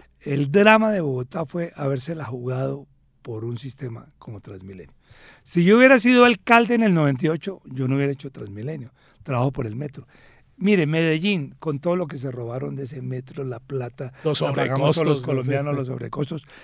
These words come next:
Speaker 1: Medellín definió una política de Estado en transporte masivo, es metro, y el resto es complemento. Aquí hoy todavía estamos discutiendo si la prioridad en transporte masivo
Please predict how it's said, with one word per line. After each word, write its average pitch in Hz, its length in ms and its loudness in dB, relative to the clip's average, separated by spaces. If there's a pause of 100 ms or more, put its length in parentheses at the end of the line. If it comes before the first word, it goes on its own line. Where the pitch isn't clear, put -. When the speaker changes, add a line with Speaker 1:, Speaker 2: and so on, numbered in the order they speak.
(260)
Speaker 1:
Medellín 190 480 6
definió 196 340 2
una 214 140 4
política 196 460 2
de 151 80 4
Estado 202 380 4
en 196 80 -2
transporte 185 520 -2
masivo, 170 500 -2 (360)
es 156 240 -2
metro, 190 460 2 (580)
y 165 120 0
el 147 160 6
resto 208 440 2
es 160 140 -6
complemento. 127 640 -10 (440)
Aquí 170 280 2
hoy 247 100 4
todavía 208 300 4
estamos 220 300 0
discutiendo 175 580 -2
si 160 120 -4
la 156 120 0
prioridad 165 560 0 (260)
en 151 160 2
transporte 196 480 2
masivo 214 500 0